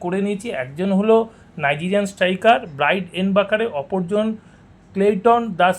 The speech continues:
সিলভা, ব্রাজিলের অনূর্ধ্ব তেইশ দলের হয়েও ফুটবল খেলেছেন এই ফুটবলারটি। তো এবার কিন্তু তারা তৃতীয় ফরোয়ার্ড হিসেবে লুকা মাচেনকে নিজের দলে অন্তর্ভুক্ত চ-, করতে চলেছে এবং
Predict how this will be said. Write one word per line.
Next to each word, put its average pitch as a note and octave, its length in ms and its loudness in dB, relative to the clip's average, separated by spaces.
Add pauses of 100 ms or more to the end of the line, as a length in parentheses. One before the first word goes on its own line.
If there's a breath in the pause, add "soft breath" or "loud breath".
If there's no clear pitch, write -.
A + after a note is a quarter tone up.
সিলভা, G#3 320 0 (140)
ব্রাজিলের F#3+ 480 2 (540 soft breath)
অনূর্ধ্ব F3 300 0 (160)
তেইশ G3 200 0 (100)
দলের G3+ 220 4
হয়েও G#3+ 220 2
ফুটবল G3 380 -2
খেলেছেন G#3 380 -4
এই G3 100 -6
ফুটবলারটি। G#3 560 -6 (320)
তো G3+ 60 -4 (160)
এবার G#3+ 260 -2
কিন্তু A3 260 -6 (180)
তারা G3+ 180 2 (160)
তৃতীয় G#3+ 320 -4 (180)
ফরোয়ার্ড G3 400 2
হিসেবে G#3 240 -2 (100)
লুকা F#3+ 180 2 (100)
মাচেনকে G3 380 -2 (100)
নিজের F#3+ 300 0
দলে G3 220 0
অন্তর্ভুক্ত F3 460 -6 (140)
চ-, F#3 240 -8
করতে F#3 320 -8
চলেছে G3 300 -2 (580 soft breath)
এবং G3+ 240 2